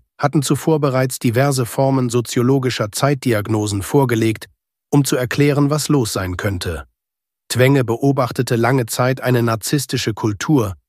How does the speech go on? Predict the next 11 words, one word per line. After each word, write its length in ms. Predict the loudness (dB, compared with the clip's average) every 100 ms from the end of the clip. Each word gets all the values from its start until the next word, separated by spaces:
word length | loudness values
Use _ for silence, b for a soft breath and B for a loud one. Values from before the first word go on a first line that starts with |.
| _ _ -2
während 420 | 2 2 0 -2
Haidt 340 | -2 -2 -4
das 140 | -6 -6
Problem 440 | -4 0 2 2
darin 280 | 2 0 -2
sah, 300 | 0 0 -2 -6 _ -4
dass 180 | 0
im 120 | 0 2
allgemeinen 580 | 2 2 2 0 0
Sicherheitswahn, 880 | -2 -2 0 -2 -2 -2 0 0 -2 -6 -14
Safetyism, 840 | 0 0 0 -4 0 0 2 -2